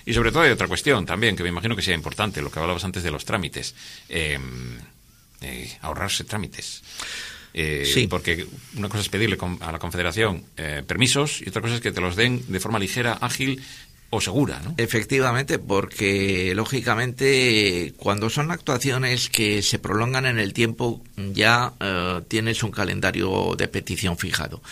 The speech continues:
Speaker 2: Eh, si tú sabes que, que los problemas se pueden generar a partir del mes de septiembre, que es cuando en principio te autorizan a hacer la actuación, no es que se pida en septiembre,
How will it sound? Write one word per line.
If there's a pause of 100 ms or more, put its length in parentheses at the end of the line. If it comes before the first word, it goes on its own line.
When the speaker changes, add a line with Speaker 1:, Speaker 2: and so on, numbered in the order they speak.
(520)
Speaker 2:
Eh,
si
tú
sabes
que,
que
los
problemas
se
pueden
generar
a
partir
del
mes
de
septiembre,
que
es
cuando
en
principio
te
autorizan
a
hacer
la
actuación, (500)
no
es
que
se
pida
en
septiembre,